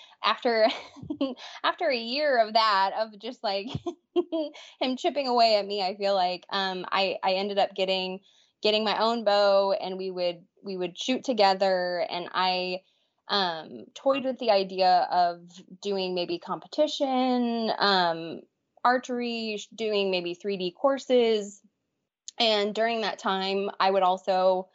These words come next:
started, I had al-, had also started to go,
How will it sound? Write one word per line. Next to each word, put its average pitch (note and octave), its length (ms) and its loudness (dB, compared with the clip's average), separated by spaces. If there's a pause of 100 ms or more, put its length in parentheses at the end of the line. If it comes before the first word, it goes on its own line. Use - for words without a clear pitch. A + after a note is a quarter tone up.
(300)
started, G3+ 520 2
I G#3 140 2
had G3 200 -2
al-, G3+ 180 0 (160)
had G3 200 -4
also G3+ 360 -2
started F#3 400 -2
to G3+ 80 -2
go, E3+ 680 4